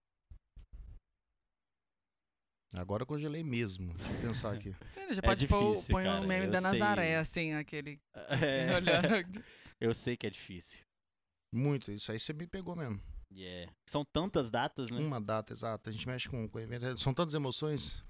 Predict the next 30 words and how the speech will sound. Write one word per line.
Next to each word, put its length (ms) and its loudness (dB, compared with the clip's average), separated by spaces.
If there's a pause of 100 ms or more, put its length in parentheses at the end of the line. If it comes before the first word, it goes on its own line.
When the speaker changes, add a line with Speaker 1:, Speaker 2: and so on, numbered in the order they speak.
Speaker 1:
Faz 100 -6
tempos 520 -4
que 80 -8
eu 40 -2
não 80 4
lembro. 720 6
Speaker 2:
<laughs> 220 6
Speaker 3:
São 100 0 (140)
tantas 340 -2
emoções. 400 -6
Speaker 1:
Tantas 180 -2
emoções. 520 -2
Uma 140 2
Speaker 2:
Saudades 340 6
Speaker 1:
data, 0 -
cara. 140 6
Speaker 2:
dois 20 2
mil 100 2
e 20 4
dezenove. 640 2
Ah. 280 0 (1900)
Speaker 1:
Então, 300 2
mas 180 4
eu 60 -4
vou 80 -4
ter 100 -4
que 80 -6
falar 180 2
de 140 -6
números? 600 2